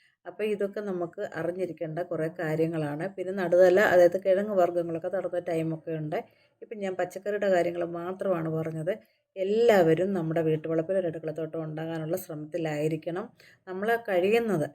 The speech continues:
നമ്മൾ ചെയ്തു കൊടുക്കുക. ഇപ്പം വെറുതെ ഒരു പച്ചക്കറി കടയിൽ നിന്ന് വാങ്ങിക്കുന്ന തക്കാളി പോലും ഒന്ന് ഞെരടി,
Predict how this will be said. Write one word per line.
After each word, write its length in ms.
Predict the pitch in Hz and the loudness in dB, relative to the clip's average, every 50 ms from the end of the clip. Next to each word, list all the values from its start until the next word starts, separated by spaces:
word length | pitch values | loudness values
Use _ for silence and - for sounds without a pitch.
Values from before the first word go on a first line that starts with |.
| _ _ _ _ _ _ 180 | _ _ _ _ _ _ -14
നമ്മൾ 200 | 180 180 180 185 | -8 -2 -2 -2
ചെയ്തു 340 | 180 - - 170 165 160 170 | -2 0 0 0 2 2 2
കൊടുക്കുക. 520 | 160 160 151 147 143 - 151 147 131 - _ _ _ _ - | 2 0 -2 -4 -8 -10 -14 -16 -16 -18 _ _ _ _ -20
ഇപ്പം 240 | 175 - 185 185 180 | -10 -8 -6 -2 0
വെറുതെ 340 | 175 175 180 185 202 214 | 0 0 2 2 4 4
ഒരു 320 | 220 196 180 185 190 185 185 - _ _ - - | 6 8 8 8 8 6 4 -2 _ _ -14 -14
പച്ചക്കറി 320 | 165 - 180 180 185 185 | -10 -6 -2 -2 -2 -2
കടയിൽ 180 | 190 190 190 196 | 0 0 0 0
നിന്ന് 220 | 202 196 180 170 | 0 -2 -2 -2
വാങ്ങിക്കുന്ന 440 | 160 160 170 175 170 - 185 180 180 | -2 -2 -2 -2 -4 -6 -6 -6 -4
തക്കാളി 460 | 180 160 151 - - 190 196 190 190 | -6 -6 -8 -8 -8 -4 -2 -2 -2
പോലും 220 | 180 165 160 160 | 0 0 -2 0
ഒന്ന് 120 | 160 165 165 | 0 -2 -2
ഞെരടി, 420 | 165 165 160 160 165 185 202 - | -2 0 0 2 2 2 0 0